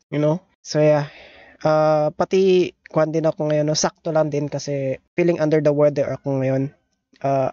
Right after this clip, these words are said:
as of thi-, this recording, naglagay ako ng maraming things sa katawan ko, like manzanilla, Vicks, um, pati,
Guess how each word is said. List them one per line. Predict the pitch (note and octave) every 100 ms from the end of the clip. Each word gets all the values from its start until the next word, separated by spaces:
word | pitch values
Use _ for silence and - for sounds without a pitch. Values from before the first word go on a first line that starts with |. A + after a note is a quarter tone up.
| -
as | -
of | D#3 C#3
thi-, | C#3+ C#3+ C3+
this | D3 -
recording, | - - C#3+ C#3+ C#3+ C#3 C#3+ D3 - - - _ -
naglagay | C#3+ D3 D3+
ako | D3+ D3+
ng | D3
maraming | C#3 C#3 C#3 C3+ C3+ C3 C3 _ -
things | F3+ E3 D#3
sa | - D#3
katawan | - C#3 C#3 C#3
ko, | C#3 C3
like | C3 - _ _ - - _ -
manzanilla, | C3 C#3+ D3 D3 D3 D3 C#3 B2+
Vicks, | C3 C3+ _ - - - - - -
um, | B2+ B2 A#2+ A2+ A#2+ - _
pati, | - - C#3 C3+ C3 C3+ C3